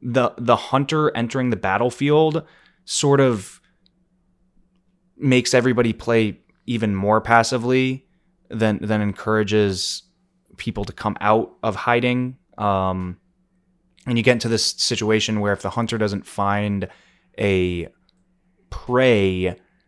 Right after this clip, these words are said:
it's roaming the battlefield and people are just running away from the hunter until it disappears a minute or two later. And, and it, it can at times seem to drag the match out. Um,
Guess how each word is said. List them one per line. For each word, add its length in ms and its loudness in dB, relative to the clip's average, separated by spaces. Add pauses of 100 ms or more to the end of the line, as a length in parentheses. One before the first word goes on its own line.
(180)
it's 360 -2
roaming 480 2
the 60 0
battlefield 880 2
and 200 -6
people 260 -6
are 100 0
just 260 -6
running 300 -2
away 220 0
from 180 -6
the 80 -4
hunter 340 -4
until 280 -4
it 80 -10
disappears 600 -4
a 40 -4
minute 300 -4
or 80 -4
two 240 -8
later. 400 -6
And, 220 -14
and 140 -8
it, 120 -14 (120)
it 240 -6
can 480 0
at 380 -2
times 880 -4 (540)
seem 300 0
to 60 -6
drag 340 0
the 60 -6
match 320 -6
out. 280 -12 (680)
Um, 640 -4